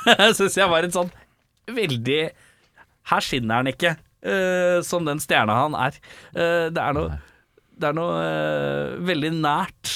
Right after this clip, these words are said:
Speaker 1: eh, nærshot av trynet ditt i Arnold, hvor han s-, begynner å spille en spilledåse, holder han veldig nær ansiktet, og så skal han si sånn, «Ja», og så gråter han, og så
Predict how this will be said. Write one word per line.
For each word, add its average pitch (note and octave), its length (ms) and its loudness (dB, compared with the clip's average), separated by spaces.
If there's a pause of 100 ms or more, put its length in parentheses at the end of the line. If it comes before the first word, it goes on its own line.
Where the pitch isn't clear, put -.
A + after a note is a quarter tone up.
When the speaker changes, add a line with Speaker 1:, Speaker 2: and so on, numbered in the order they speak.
(160)
Speaker 1:
eh, F3 340 -6
nærshot D3+ 640 -2
av E3+ 80 -2
trynet A#2+ 320 -2
ditt B2 140 -2
i - 20 2
Arnold, B2+ 480 0
hvor C#3 320 -4
han C3+ 240 -2
s-, - 80 -10 (160)
begynner C3 300 -2
å - 40 -6
spille B2 200 -4
en B2+ 60 -6
spilledåse, G#2+ 420 -4 (320)
holder C3 220 2
han C#3+ 80 0
veldig C3+ 120 0
nær C3+ 300 2
ansiktet, A#2+ 320 -4
og C3+ 160 0
så B2+ 100 -6
skal A#2+ 160 -4
han A2+ 80 -4
si A#2 80 -6
sånn, A2 160 -8 (320)
«Ja», D3+ 220 -2 (720)
og C#3 100 2
så D#3 80 -4
gråter C#3 380 0
han, B2+ 80 0
og C3 80 -4
så C3+ 100 -2